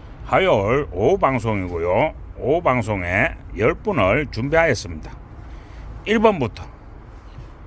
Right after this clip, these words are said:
열 번까지 뿌리하고 천천히 난초를 소개해 드리겠습니다. 바로 일 번부터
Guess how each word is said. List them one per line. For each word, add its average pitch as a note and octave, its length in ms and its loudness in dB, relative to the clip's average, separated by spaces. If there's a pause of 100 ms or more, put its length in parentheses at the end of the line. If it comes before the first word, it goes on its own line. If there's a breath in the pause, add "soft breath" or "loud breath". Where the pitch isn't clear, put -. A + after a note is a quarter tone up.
열 D3 140 6
번까지 D#3 520 -2 (260)
뿌리하고 A2 760 0
천천히 G#2+ 760 -2
난초를 A#2 760 2
소개해 C3 440 0
드리겠습니다. A2 1000 2 (720 loud breath)
바로 A2+ 380 4 (400)
일 G#3 140 0
번부터 F#3 340 0